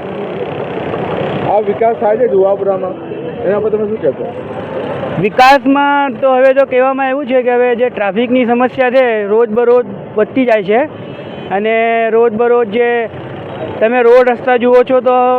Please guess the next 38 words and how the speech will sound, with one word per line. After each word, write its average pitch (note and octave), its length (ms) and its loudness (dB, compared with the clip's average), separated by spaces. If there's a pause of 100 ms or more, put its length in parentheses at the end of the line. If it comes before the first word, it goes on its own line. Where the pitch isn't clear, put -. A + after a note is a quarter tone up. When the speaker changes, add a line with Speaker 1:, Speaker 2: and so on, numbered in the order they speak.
(180)
Speaker 2:
વસ્તીને B3 360 0
વધારે A#3 340 4
નાના B3 280 0
થઈ B3 180 0
જવા G#3+ 260 2
છે, F3+ 140 0 (760)
એટલે A#3 260 0
રોડ B3+ 220 4
રસ્તાને C4+ 360 0
વધારવા B3+ 460 4
માટે C4+ 260 2
જે C4+ 140 4
ટ્રાફિકની A#3+ 480 0
સમસ્યાને B3+ 460 0
દૂર B3+ 240 2
કરવા C4+ 280 2
માટે C4+ 240 0
જે A#3+ 100 -2
ડેમોલેશન C4 560 0
ચાલી C#4 320 0
રહ્યું C#4 160 -6
છે A#3 140 0 (840)
એ C#4 360 8 (960)
વધારે B3+ 400 6
હાથ C4+ 280 4
પ્રમાણ C#4 340 0
તો C#4+ 60 2
સારું C#4 320 2
છે C#4+ 220 2
અને C4 460 0
જે A3 120 -2
ધંધા G#3 420 2
વેપારી C4 800 0
લોકો B3 300 0
છે C#4 120 0
એમના C4 360 0
માટે C4 220 0
થોડુંક C4 340 -2